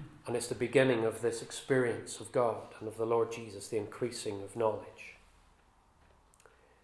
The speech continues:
And it's which God, who does not lie, promised before the beginning of time. God is absolutely trustworthy. I'd love to go off on this one, but,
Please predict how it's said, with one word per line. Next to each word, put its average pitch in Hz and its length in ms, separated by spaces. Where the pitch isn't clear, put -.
And 117 100
it's - 160
which 170 180
God, 151 280
who 139 100
does 143 160
not 139 180
lie, 135 220
promised 131 460
before 127 260
the 117 60
beginning 127 380
of 117 100
time. 156 320
God 143 220
is 131 100
absolutely 135 460
trustworthy. 101 640
I'd 110 100
love 127 200
to - 60
go 120 120
off 117 180
on 110 120
this 107 180
one, 104 180
but, 104 220